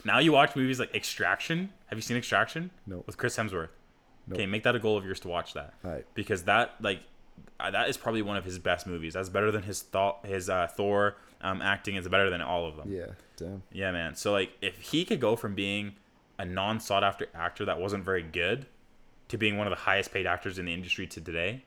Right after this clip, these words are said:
Speaker 2: Yeah.
Speaker 1: And how did he get there? Hard work.
Speaker 2: Yeah,
Speaker 1: He
Speaker 2: literally
Speaker 1: worked hard.
Speaker 2: hard work, practice.
Speaker 1: He realized the situations he was in and what he needed to do to fix them. And he turned his
Speaker 2: Focusing on his
Speaker 1: complete, he,
Speaker 2: goals.
Speaker 1: yeah, he turned his com-,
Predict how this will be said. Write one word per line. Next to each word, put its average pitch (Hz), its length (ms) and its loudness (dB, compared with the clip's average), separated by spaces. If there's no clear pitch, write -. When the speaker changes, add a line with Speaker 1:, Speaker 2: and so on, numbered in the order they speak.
Speaker 2:
Yeah. 76 220 -8
Speaker 1:
And 101 100 -2
how 98 140 8
did 110 140 2
he 110 100 -2
get 107 200 0
there? 139 260 0
Hard 92 240 2
work. 87 360 -4
Speaker 2:
Yeah, 110 120 -2
Speaker 1:
He 98 100 0
Speaker 2:
literally 95 200 4
Speaker 1:
worked 85 80 -2
hard. 104 140 2
Speaker 2:
hard 104 180 6
work, 95 300 -2
practice. 92 800 -6
Speaker 1:
He 101 80 -6
realized 101 320 2
the 113 60 -4
situations 110 580 -2
he 117 60 -2
was 110 160 -2
in 101 160 -2
and 98 120 -6
what 95 120 -2
he 95 100 -8
needed 92 280 -6
to 92 60 -6
do 90 120 -4
to 87 80 -8
fix - 240 -8
them. - 160 -16
And 95 100 -6
he 87 60 0
turned 107 180 4
his 104 120 0
Speaker 2:
Focusing 92 140 0
on 95 60 0
his 95 120 -4
Speaker 1:
complete, 113 160 4
he, 107 60 -2
Speaker 2:
goals. - 160 -14
Speaker 1:
yeah, 123 200 2
he 90 100 -4
turned 107 200 -2
his 107 100 -4
com-, 98 200 -8